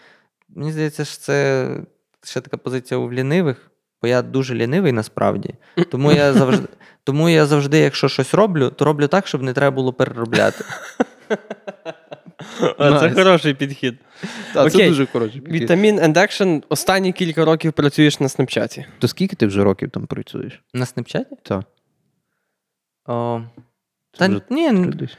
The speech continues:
Speaker 1: ні, та
Speaker 2: Я
Speaker 1: де,
Speaker 2: просто
Speaker 1: три, два,
Speaker 2: пам-,
Speaker 1: два
Speaker 2: я
Speaker 1: роки.
Speaker 2: просто пам'ятаю той день, ми якось, е, я, власне, і жив ще тоді в Солонці, я на машині. Я,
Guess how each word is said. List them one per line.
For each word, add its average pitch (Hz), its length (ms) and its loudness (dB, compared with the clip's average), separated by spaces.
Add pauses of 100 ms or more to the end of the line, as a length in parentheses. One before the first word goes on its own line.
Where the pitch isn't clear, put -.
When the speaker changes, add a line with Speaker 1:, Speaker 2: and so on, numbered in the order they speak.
Speaker 1:
ні, 151 280 4
та 131 120 2
Speaker 2:
Я 135 100 4
Speaker 1:
де, 143 80 0
Speaker 2:
просто 135 220 0
Speaker 1:
три, 139 80 2
два, 180 100 2
Speaker 2:
пам-, 135 180 0
Speaker 1:
два 123 80 -4
Speaker 2:
я - 100 4
Speaker 1:
роки. 196 60 2
Speaker 2:
просто 151 260 -2
пам'ятаю 135 560 2 (100)
той 131 120 -4
день, 135 380 2
ми 123 120 2
якось, 120 460 -4
е, - 380 -8 (100)
я, 131 160 4
власне, 127 440 -2
і 127 80 -6
жив 127 200 0
ще 127 140 -10
тоді 127 180 -8
в 123 40 -8
Солонці, 143 400 -4
я 107 80 -4
на - 60 -8
машині. 127 400 -6
Я, - 120 0